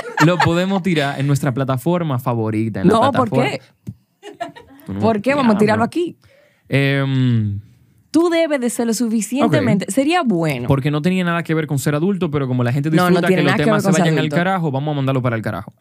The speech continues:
Speaker 1: Ajá, es simplemente un spin-off.
Speaker 2: Yo estaba totalmente de acuerdo con la persona que estaba pasando las críticas, tanto así que al final de la noche las
Speaker 1: Ajá.
Speaker 2: críticas fueron aceptadas e incluso pidieron un poco más de asesoría.
Speaker 1: Claro, incluso dijeron, "Vamos a juntarnos otro día, vamos a beber un café y vamos a hablar a profundidad de todas estas críticas que tú tienes".
Speaker 2: Correcto.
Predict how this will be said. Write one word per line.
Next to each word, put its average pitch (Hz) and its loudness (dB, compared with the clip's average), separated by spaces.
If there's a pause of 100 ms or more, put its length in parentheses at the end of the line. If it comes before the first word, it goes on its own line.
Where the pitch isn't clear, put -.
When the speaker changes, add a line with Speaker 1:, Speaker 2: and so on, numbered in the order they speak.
(120)
Speaker 1:
Ajá, 139 0
es 170 2
simplemente 170 0
un 170 2
spin-off. 170 0
Speaker 2:
Yo 165 2
estaba 160 -2
totalmente 156 -4
de 139 -2
acuerdo 143 -4
con 135 -2
la 120 -2
persona 131 -4
que 127 -6
estaba 131 -2
pasando 147 -4
las 143 -2
críticas, 160 -2
tanto 151 -4
así 160 -2
que 143 -4
al 120 -2
final 123 -4
de 185 0
la 180 -2
noche 180 -2
las 120 -4
Speaker 1:
Ajá. - -18
Speaker 2:
críticas 143 0
fueron 127 -4
aceptadas 143 -6 (260)
e 156 -2
incluso 175 0
pidieron 143 0
un 127 -2
poco 123 -2
más 127 0
de 120 -2
asesoría. 113 0
Speaker 1:
Claro, 135 -4 (180)
incluso 180 2
dijeron, 190 2
"Vamos 180 0
a 196 0
juntarnos 175 2
otro 175 0
día, 220 2
vamos 175 0
a 165 2
beber 160 2
un 156 0
café 214 -2
y 214 0
vamos 170 -2
a - -4
hablar 165 2
a 160 0
profundidad 156 0
de 156 0
todas 165 0
estas 175 -2
críticas - 0
que 160 -2
tú 147 -2
tienes". - -10
Speaker 2:
Correcto. 113 0